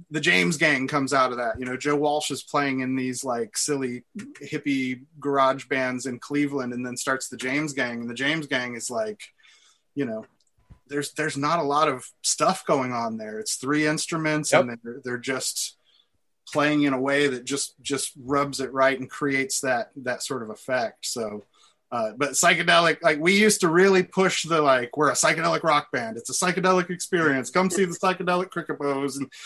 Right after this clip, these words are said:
Speaker 1: but, like, there's so many bands that they, now psychedelic means something else to the world.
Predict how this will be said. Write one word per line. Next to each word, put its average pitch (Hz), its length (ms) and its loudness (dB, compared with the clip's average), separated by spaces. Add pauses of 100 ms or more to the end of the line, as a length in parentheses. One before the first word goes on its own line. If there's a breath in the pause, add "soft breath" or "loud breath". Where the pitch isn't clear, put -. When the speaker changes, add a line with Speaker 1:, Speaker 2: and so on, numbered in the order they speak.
(340 loud breath)
Speaker 1:
but, 160 200 4
like, 156 280 4 (160)
there's 151 240 4
so 180 140 2
many 165 160 2
bands 147 540 0
that 131 200 2 (1300 loud breath)
they, 135 280 0 (500)
now 170 280 6
psychedelic 156 520 4
means 143 200 0
something 135 320 -2
else 131 340 0
to 147 100 2
the 123 100 -4
world. 120 520 -2